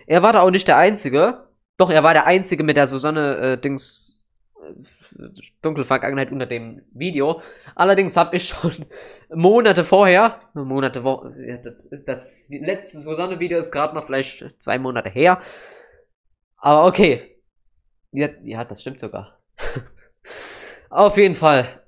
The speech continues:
Äh, ihr habt mir schon zahlreich geschrieben, dass ihr die dunkle Vergangenheit sehen wollt.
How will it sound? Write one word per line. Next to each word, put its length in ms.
Äh, 360
ihr 140
habt 160
mir 120
schon 180
zahlreich 480
geschrieben, 320
dass 140
ihr 60
die 120
dunkle 240
Vergangenheit 500
sehen 160
wollt. 220